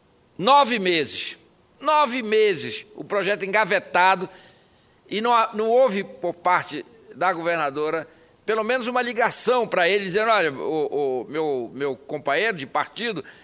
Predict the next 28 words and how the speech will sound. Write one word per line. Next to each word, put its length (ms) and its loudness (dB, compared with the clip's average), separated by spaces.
libere 420 4
o 40 -4
projeto 560 0
da, 220 0
da 140 -2
ufopa." 440 -2
Perdemos 460 -2
um 120 0
ano. 340 0
Nós 160 -4
poderíamos 400 -2
ter 120 -2
instalado 600 2
a 80 2
universidade 680 0
em 40 -6
dois 180 0
mil 120 -4
e 40 -4
nove, 260 0
só 260 0
o 40 -2
fizemos 500 -4
em 80 -6
dois 200 -2
mil 140 -4
e 20 -8
dez. 460 -2